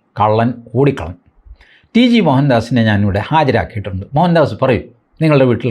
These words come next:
കള്ളൻ കയറിയ കാര്യം പറയൂ." ഇങ്ങനെ പറഞ്ഞാൽ എങ്ങനെ ഇരിക്കും? ഇതാണ് രാഹുൽ ഗാന്ധി നടത്തിയ നാടകം.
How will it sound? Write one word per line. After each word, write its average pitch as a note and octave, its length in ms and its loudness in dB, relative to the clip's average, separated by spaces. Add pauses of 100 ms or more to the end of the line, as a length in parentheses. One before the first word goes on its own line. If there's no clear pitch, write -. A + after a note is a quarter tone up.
(120)
കള്ളൻ C3+ 260 2
കയറിയ G#2 240 0
കാര്യം G#2+ 320 -4
പറയൂ." B2 200 0 (1160)
ഇങ്ങനെ E3+ 260 2
പറഞ്ഞാൽ A2 440 0
എങ്ങനെ A2 280 0
ഇരിക്കും? C3 480 -6 (960)
ഇതാണ് A2+ 680 0
രാഹുൽ G#2+ 280 -2
ഗാന്ധി F#2+ 340 -6
നടത്തിയ G2+ 400 -6
നാടകം. G2+ 560 -6